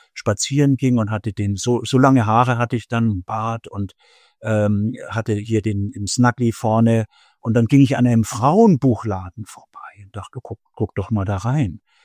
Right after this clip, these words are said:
Klopfte freundlich, ging rein, dann guckten die mich an und dann sagten die zwar,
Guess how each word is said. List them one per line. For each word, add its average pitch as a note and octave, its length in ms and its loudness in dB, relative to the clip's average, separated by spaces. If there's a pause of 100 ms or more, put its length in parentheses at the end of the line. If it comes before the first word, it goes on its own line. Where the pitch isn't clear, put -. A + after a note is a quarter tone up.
(140)
Klopfte C3+ 400 0
freundlich, A#2 480 0
ging G#2+ 180 0
rein, G2+ 280 2
dann A#2 120 4
guckten C3+ 300 -2
die G#2+ 60 2
mich G#2 240 -2
an B2+ 240 2 (460)
und A#2+ 120 -4
dann A2+ 120 4
sagten G#2+ 380 0
die G#2+ 140 0
zwar, G#2 340 -2